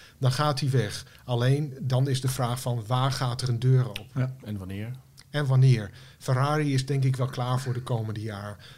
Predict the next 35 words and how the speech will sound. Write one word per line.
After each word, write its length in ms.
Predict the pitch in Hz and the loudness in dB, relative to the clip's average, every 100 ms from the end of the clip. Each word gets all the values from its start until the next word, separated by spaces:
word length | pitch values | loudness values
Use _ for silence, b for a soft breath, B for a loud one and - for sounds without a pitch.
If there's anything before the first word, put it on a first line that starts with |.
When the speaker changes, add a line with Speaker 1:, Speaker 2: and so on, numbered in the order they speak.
| B | B
Speaker 1:
Ik 220 | - 127 | -10 -4
denk 200 | 131 120 | -2 0
dat 240 | 127 123 - | -2 -6 -8
Mercedes, 540 | 139 120 - 131 135 127 | -6 -2 4 6 6 2
dat 120 | 117 | 0
is 140 | 113 | -4
eigenlijk 360 | - 135 127 127 | -4 -2 -2 -2
het 140 | 123 | -4
team 200 | - 131 | 0 0
waar 160 | 117 107 | 0 -4
die 100 | 107 | -6
dan, 300 | 110 107 120 | -6 -6 -8
eh, 80 | 135 127 139 127 - | -8 -8 -10 -12 -14
verwacht 480 | - - 127 147 - | -16 -4 0 2 2
ik, 120 | 131 | 0
het 120 | 113 | 4
liefst, 260 | 131 131 - | 4 4 2
eh, 280 | 113 113 139 | -4 -4 -4
ook 140 | 113 | -4
naartoe 300 | 113 - 143 | -4 -4 -2
zou 160 | 135 127 | 2 2
willen. 220 | 123 123 131 B B B | 2 0 -2 B B B
Maar 140 | 131 | 4
wat 180 | 123 139 | 4 2
gaat 200 | - 127 | 2 2
daar 240 | 135 123 | 2 0
gebeuren? 480 | 131 127 107 101 104 | 0 -2 -2 -6 -6
Hoe 160 | 104 139 | -2 2
lang 240 | 131 127 | 4 4
gaat 160 | 127 113 | 0 0
Hamilton 420 | 123 139 131 104 | 0 0 -2 -6
door? 300 | 104 98 98 B B B B | -8 -10 -14 B B B B
Eh, 340 | 120 117 117 - | -6 -4 -4 -4
houden 280 | 123 135 131 | 0 4 4
ze 380 | 127 127 123 | 4 4 4